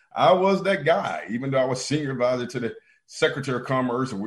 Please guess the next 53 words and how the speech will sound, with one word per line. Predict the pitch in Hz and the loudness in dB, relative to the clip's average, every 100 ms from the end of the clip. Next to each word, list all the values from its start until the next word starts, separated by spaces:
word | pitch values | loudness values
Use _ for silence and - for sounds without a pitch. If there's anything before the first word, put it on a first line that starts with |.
| - | -6
and | 110 113 | -2 -2
I, | 127 | -2
I, | 123 127 226 | -2 -2 0
my | 131 | 2
office | 117 131 135 131 | 4 4 4 -4
was | 127 104 | -4 -2
on | 127 - 127 | -2 0 -2
the | 95 | -2
floor, | 120 135 127 | 0 2 2
at | |
the | 107 | -2
top | - 131 - | -2 -2 -2
floor. | 127 | -2
We | 127 | 0
call | 135 123 | 2 0
it | 110 | -2
the | |
blue | 90 113 151 143 | -4 -4 -4 -4
carpet, | - - - 85 82 _ | -4 -2 -2 -6 -12 _
Shane. | - - 82 92 _ - - _ | -20 -16 -14 -16 _ -20 -20 _
But | 196 190 | -6 -2
I | 254 | -2
made | 294 226 175 | 2 2 2
a | 113 | 0
deliberate | 110 151 123 - | -2 -2 -4 -4
point | 120 101 | -4 -4
to | 95 | -2
go | 135 131 | -2 0
eat | 131 | -2
in | 117 | -2
the | 101 - _ _ - 123 | -6 -12 _ _ -4 -2
cafeteria | 107 104 131 107 | -2 -4 -6 -2
every | 113 107 | -2 -2
day, | 95 - _ 110 | -6 -8 _ -4
as | 107 | 0
many | 165 160 | 2 4
days | 143 | 2
as | 123 | 2
I | 113 | -4
could, | - 95 - _ _ _ _ 160 | -6 -12 -12 _ _ _ _ -4
just | 220 | -4
to | 147 | -4
sit | - 180 | -2 0
down | 147 127 | 0 0
and | 110 | -2
talk | - 117 110 | -2 -2 -2
with | 107 | -8
employees. | 95 - 117 92 82 71 147 | -8 -4 -2 -2 -6 -6 0
And | 151 | 2
I | 196 | 2
grew | 147 110 151 151 | 0 0 0 0
from | 110 98 | -2 -2
that. | 82 76 | -4 -6